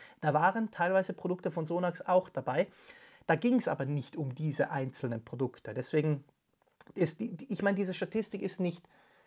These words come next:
unglaublich abschließend oder präzise in dem Sinn. Sie ist aber präzise genug, dass wir einen sehr guten Einblick darüber bekommen, was uns auf diesem Kanal am häufigsten beschäftigt. Und wenn es halt wirklich um Videos geht, wo immer nur eine Marke und deren Produkte präsent waren in einem Test,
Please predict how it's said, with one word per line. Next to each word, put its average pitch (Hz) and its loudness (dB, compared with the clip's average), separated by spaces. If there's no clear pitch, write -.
unglaublich 170 6
abschließend 190 0
oder 151 2
präzise 220 -2
in 147 0
dem 151 0
Sinn. 185 -2
Sie 165 -6
ist 165 0
aber 160 2
präzise 196 -4
genug, 165 -2
dass - -2
wir 180 -2
einen 160 0
sehr 151 0
guten 156 -6
Einblick 190 -4
darüber 151 0
bekommen, 156 -2
was 156 0
uns 185 -4
auf 151 -6
diesem 151 -6
Kanal 135 -4
am 175 -4
häufigsten 156 -4
beschäftigt. - -6
Und 135 -6
wenn 170 4
es 214 -4
halt 170 0
wirklich 180 -6
um 160 -2
Videos 220 0
geht, 220 -2
wo 151 -2
immer 214 0
nur 202 0
eine 240 0
Marke 196 2
und 190 -2
deren 185 0
Produkte 202 -4
präsent 185 -2
waren 139 -2
in 170 -6
einem 139 -4
Test, - 0